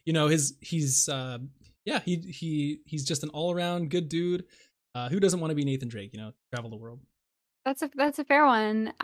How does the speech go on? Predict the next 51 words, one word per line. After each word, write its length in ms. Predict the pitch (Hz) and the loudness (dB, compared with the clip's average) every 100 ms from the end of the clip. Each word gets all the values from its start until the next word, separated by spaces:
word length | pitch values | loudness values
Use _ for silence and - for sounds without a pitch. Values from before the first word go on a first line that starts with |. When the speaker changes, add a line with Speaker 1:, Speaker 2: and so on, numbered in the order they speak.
| 233 226 | 2 4
Speaker 1:
And 140 | 226 233 | 6 6
he 60 | |
Speaker 2:
Um, 0 | |
Speaker 1:
gets 160 | 277 277 | 6 2
to 60 | |
play 160 | - 262 | 2 2
Crash 260 | - 247 - | 2 -2 0
Bandicoot. 320 | 202 220 175 | 0 0 0
He 80 | 254 | 2
has 80 | |
a 60 | 254 | 2
P 160 | 254 254 | 2 2
S 120 | - | 2
one 160 | 254 | 0
in 80 | 285 | 2
his 140 | 160 139 | 0 -2
house. 320 | 107 104 - | -6 -8 -8
Like, 120 | 131 | -4
that's, 320 | 165 180 - - | -4 -4 -4 6
Speaker 2:
He 120 | 370 | 8
Speaker 1:
that 140 | 330 | 10
shows 260 | 403 539 381 | 10 10 8
Speaker 2:
does, 20 | |
Speaker 1:
up 180 | 277 247 | 6 2
Speaker 2:
yeah, 140 | 254 392 415 | 4 6 8
Speaker 1:
as, 160 | 285 - | 6 4
Speaker 2:
when 100 | 262 | 4
he's 60 | |
Speaker 1:
you 60 | 339 | 4
know, 60 | 240 | 6
Speaker 2:
gonna 120 | 370 | 6
Speaker 1:
so, 200 | 302 220 | 6 4
I 180 | 214 254 | 4 4
Speaker 2:
relax. 20 | |
Speaker 1:
mean, 260 | 311 302 - _ _ _ _ _ _ - | 2 0 -8 _ _ _ _ _ _ -4
when 140 | 165 180 | 4 6
you're 80 | 175 | 6
not 140 | 185 | 4
traveling 320 | - 180 180 | 4 6 6
the 80 | 170 | 4
world, 240 | 170 185 | 4 2
you 60 | 156 | 2
can 140 | 143 | 0
play 140 | 139 151 | 0 0
some 140 | 147 | -2
P 140 | 139 139 | -2 -2
S 120 | 135 | -2
one 140 | 127 | -4
classics, 560 | 131 117 131 131 131 - | -4 -6 -6 -6 -8 -10
you 80 | 131 | -10
know. 140 | 117 | -10